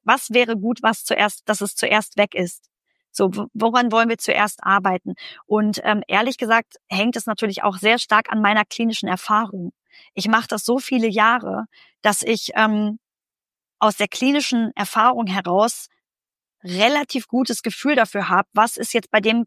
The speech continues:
Patienten die Prio Nummer eins. Und das gleiche ich dann mit dem Gefühl des Patienten ab.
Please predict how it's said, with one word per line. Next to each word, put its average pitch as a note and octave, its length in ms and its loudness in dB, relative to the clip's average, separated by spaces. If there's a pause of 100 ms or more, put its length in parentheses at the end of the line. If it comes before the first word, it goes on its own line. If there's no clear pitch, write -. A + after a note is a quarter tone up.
Patienten A3 560 -2
die G3 100 -4
Prio A#3 360 0
Nummer F#3+ 340 0
eins. F3+ 520 -4 (440)
Und G#3+ 140 2
das A3+ 120 2
gleiche A3+ 380 2
ich - 40 -10
dann A3+ 140 4
mit G#3+ 120 2
dem A3 100 0
Gefühl G#3 260 0
des A3+ 160 -2
Patienten G#3+ 520 -2
ab. - 280 0